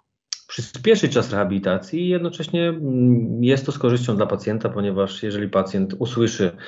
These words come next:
że może iść na rehabilitację po wykonaniu badania U S G, najpierw gdzieś tam o wizycie u ortopedy, dopiero później do radiologa i z powrotem do ortopedy, no to ja już jestem w stanie,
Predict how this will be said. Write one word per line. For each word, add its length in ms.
że 120
może 340
iść 80
na 100
rehabilitację 680
po 140
wykonaniu 420
badania 340
U 120
S 80
G, 260
najpierw 300
gdzieś 240
tam 280
o 100
wizycie 500
u 40
ortopedy, 560
dopiero 360
później 540
do 100
radiologa 460
i 40
z 40
powrotem 320
do 80
ortopedy, 460
no 120
to 120
ja 80
już 180
jestem 220
w 40
stanie, 460